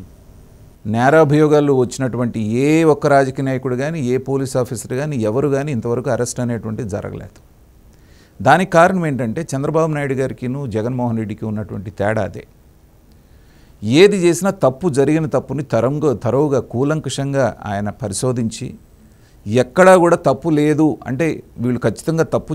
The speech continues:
చేశారని నిర్ధారణ చేసుకున్న తర్వాతే చట్టం దృష్టిలో వాళ్ళని నిలబెట్టాలి. ఊరికేదో అరెస్ట్ చేసి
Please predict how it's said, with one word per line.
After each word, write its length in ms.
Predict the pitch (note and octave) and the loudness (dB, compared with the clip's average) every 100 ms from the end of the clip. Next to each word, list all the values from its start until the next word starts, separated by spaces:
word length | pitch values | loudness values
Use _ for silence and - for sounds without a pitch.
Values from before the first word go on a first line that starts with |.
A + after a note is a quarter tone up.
| B2+ | -4
చేశారని 480 | C#3+ C#3+ D#3 D3 C3 | -4 -2 -4 -2 -4
నిర్ధారణ 380 | G#2+ A2 C#3+ D3+ - | -2 0 0 -2 -4
చేసుకున్న 340 | B2 - C3+ A#2+ | -8 -6 -8 -4
తర్వాతే 380 | G2+ A2 G2 - D#3+ | 0 0 0 -4 -4
చట్టం 280 | C#3 C#3+ G#3+ F#3 | -2 0 0 2
దృష్టిలో 280 | E3+ - F#3+ | -2 0 2
వాళ్ళని 300 | D3+ D3 C#3+ B2 - - - | 2 0 -4 -6 -8 -20 -6
నిలబెట్టాలి. 520 | D3+ G3 F3 - - - _ _ _ - - - _ - - - | -2 0 -2 -6 -14 -18 _ _ _ -20 -20 -20 _ -20 -20 -6
ఊరికేదో 360 | C3+ D#3 F3 D#3 | -4 0 4 6
అరెస్ట్ 200 | D3+ D#3 D#3 | 4 2 0
చేసి 180 | D3+ | 0